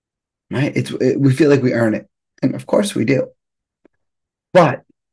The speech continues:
it's in the moments. I'm not talking about that hour you carve out of the day where you've already done everything you're supposed to do,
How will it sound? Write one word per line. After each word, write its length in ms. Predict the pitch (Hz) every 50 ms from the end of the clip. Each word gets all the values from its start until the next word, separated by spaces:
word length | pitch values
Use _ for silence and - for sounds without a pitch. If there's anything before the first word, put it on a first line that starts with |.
| _ _
it's 220 | 131 127 131 - - -
in 200 | 151 165 180 170
the 60 | 156
moments. 680 | 139 131 127 135 139 156 165 180 185 - - - - _ _ _ _ _ _ _ _ _ - _ _ _ _ _ _ _ -
I'm 140 | 151 170
not 160 | 190 180 165 -
talking 360 | 180 151 156 147 151 143 139
about 360 | 127 127 123 117 110 - - _ _ _ _ _ _ _ _ _ _ _ _ -
that 320 | 120 110 123 123 110 - -
hour 280 | 117 123 127 131 127 123
you 180 | 123 127 127
carve 320 | 123 - 139 127 123 117 120
out 120 | 117 113
of 80 | 110 110
the 60 | 107
day 480 | 107 113 120 117 110 107 - - - - _ _ _ _ _ _ _ _ _ _ _ _ _ _
where 200 | - 117 123 127
you've 220 | 123 123 131 127 131
already 240 | 135 131 127 123
done 240 | 120 120 131 123 123
everything 320 | 123 117 120 117 120 117 117
you're 100 | 117 110
supposed 380 | - - 120 117 117 113 -
to 60 | 117
do, 400 | 110 110 117 117 113 117 127 131